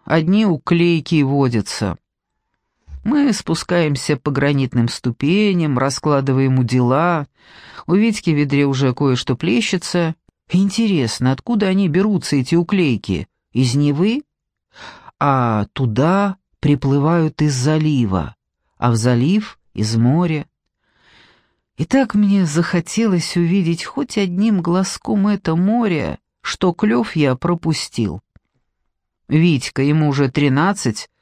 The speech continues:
в ремесленном учится, смеётся. «О девчонках мечтаешь?» Я мотаю головой, чувствую, покраснел. Вспомнила соседки новенькой почему-то. «Ладно», Витька протягивает мне окурок.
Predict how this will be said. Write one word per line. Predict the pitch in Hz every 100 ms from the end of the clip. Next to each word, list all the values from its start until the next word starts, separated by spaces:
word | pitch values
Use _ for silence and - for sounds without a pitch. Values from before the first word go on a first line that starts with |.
| _
в | -
ремесленном | 185 220 165 123 139 131 139
учится, | 113 110 - 110
смеётся. | 175 196 156 101 - - _ _ _
«О | - 233
девчонках | 214 233 - 349 415 403 262
мечтаешь?» | 220 202 - 180 135 82 - - _ _ _ - - - _ -
Я | 160 180
мотаю | 170 170 180 147 139
головой, | 147 170 165 143
чувствую, | 127 185 - 165 151
покраснел. | 175 190 185 175 - 127 80 92 _ _ _ _
Вспомнила | - - 247 233 202 180
соседки | 170 196 190 190 151 -
новенькой | 165 170 151 139 - 135
почему-то. | 147 - 151 131 120 110 101 - _ _ - - _ _ _ _ _ -
«Ладно», | 120 160 185 175 160 117 131 127 113 98 - _ -
Витька | 143 214 214 170
протягивает | - 156 156 190 175 151 147 143
мне | 147 147
окурок. | 143 - 127 107 - -